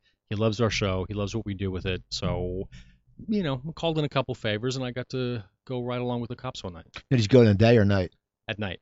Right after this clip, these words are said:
Speaker 2: Okay, so now, I mean, just tell me exactly,
Speaker 1: Yeah.
Speaker 2: 'cause this, this is fascinating to me.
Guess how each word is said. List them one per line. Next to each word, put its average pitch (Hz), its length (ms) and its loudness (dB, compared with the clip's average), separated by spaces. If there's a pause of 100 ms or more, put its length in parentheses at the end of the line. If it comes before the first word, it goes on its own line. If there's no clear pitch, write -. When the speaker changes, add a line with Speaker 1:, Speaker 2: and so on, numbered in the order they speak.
(140)
Speaker 2:
Okay, 127 180 6
so 139 140 4
now, 123 200 8
I 139 100 8
mean, 139 100 10
just 170 260 6
tell 180 100 6
me 185 140 4
exactly, 123 360 4
Speaker 1:
Yeah. 95 40 0
Speaker 2:
'cause 95 140 -2
this, 156 240 0
this 147 240 0
is - 40 -8
fascinating 120 460 2
to 104 60 4
me. 95 80 4